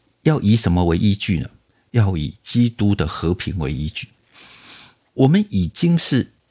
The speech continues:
这个在以弗所书里面提到啊，上帝拆毁了中间隔断的墙啊。因为下面说哈，“你们也为此蒙召”，这个词就是平安，就是和平，“归为一体。”我们是一体的，我们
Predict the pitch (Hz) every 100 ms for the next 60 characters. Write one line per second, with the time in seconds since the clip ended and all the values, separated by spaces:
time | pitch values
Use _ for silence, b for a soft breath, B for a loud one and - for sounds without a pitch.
0 | - 135 123 110 127 - 90 - 120 -
1 | 123 95 90 - 85 85 73 - - 127
2 | 123 117 - 147 160 - 80 82 - 127
3 | 135 143 - 78 98 190 113 - - 58
4 | - - _ B B B B B B B
5 | B _ - 135 147 123 131 131 104 85
6 | - 92 87 87 92 98 _ _ _ _
7 | _ _ _ - 98 95 107 98 85 101
8 | 151 113 - - 78 71 78 80 78 78
9 | - 117 95 - 80 76 90 - - 78
10 | 80 90 98 - 85 - 71 73 b b
11 | b b b - 165 156 120 160 - -
12 | - _ _ _ B B B B 127 156
13 | 180 196 208 202 - 82 - - - _
14 | _ - 135 170